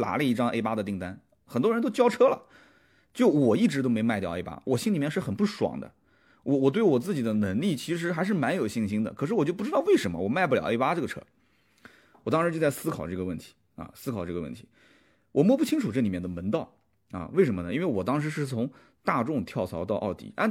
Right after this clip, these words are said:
道理讲，大众跳到奥迪，我比他们有优势啊，因为奥迪的那一套C R M系统，就是客户管理系统，我最熟悉啊。他们还有的人是从福特跳过来的，有的甚至都没卖过车。哎，这就奇怪了，就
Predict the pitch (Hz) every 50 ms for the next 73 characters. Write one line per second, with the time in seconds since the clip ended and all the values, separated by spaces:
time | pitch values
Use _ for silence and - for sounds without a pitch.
0 | 214 - 311 262 180 120 104 98 - - - - _ _ _ _ _ _ _ _
1 | _ _ _ - 214 - 175 147 143 214 196 143 - - 185 160 143 139 120 -
2 | - 120 107 90 90 87 95 123 139 143 202 202 117 - 147 190 196 202 156 95
3 | 90 85 104 156 202 185 - - - 190 113 - - - _ _ _ _ _ -
4 | 196 214 233 - - 175 151 120 - 104 131 180 190 196 175 143 139 - 139 107
5 | - - 113 120 127 131 127 123 107 - - 98 95 85 - - - 110 107 104
6 | - - 135 123 113 - 92 107 113 87 - 98 87 82 - _ _ - _ _
7 | _ _ _ - 131 123 110 90 - - 262 262 180 - - 90 80 - 95 80
8 | 73 - _ _ _ _ _ _ - - 214 226 190 196 208 208 143 131 160 160
9 | 151 160 170 170 170 165 139 135 135 147 151 - - 151 175 208 160 - - 101
10 | 92 87 - - 57 - - - _ _ _ _ - 117 110 104 120 127 - 185
11 | 160 151 160 147 123 143 190 175 120 92 87 - - - - _ _ _ - -
12 | - - 370 415 427 427 - 139 147 160 147 - - - - 107 113 120 107 95
13 | 87 98 - 226